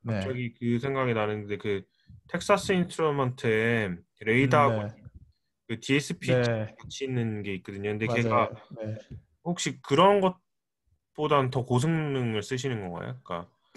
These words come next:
Speaker 1: 어, 사실 고성능까지보다도 저희는 이제 실제 제품을 만들다 보니까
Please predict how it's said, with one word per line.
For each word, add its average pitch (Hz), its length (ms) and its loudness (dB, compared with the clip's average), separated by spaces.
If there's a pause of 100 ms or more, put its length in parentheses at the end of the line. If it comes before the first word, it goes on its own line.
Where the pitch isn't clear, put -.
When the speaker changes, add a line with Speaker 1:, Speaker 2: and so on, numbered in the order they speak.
(720)
Speaker 1:
어, 123 640 -2
사실 - 760 -8
고성능까지보다도 143 3250 0
저희는 123 320 0
이제 117 160 -2
실제 170 260 -2
제품을 165 360 2
만들다 123 340 4
보니까 113 580 -2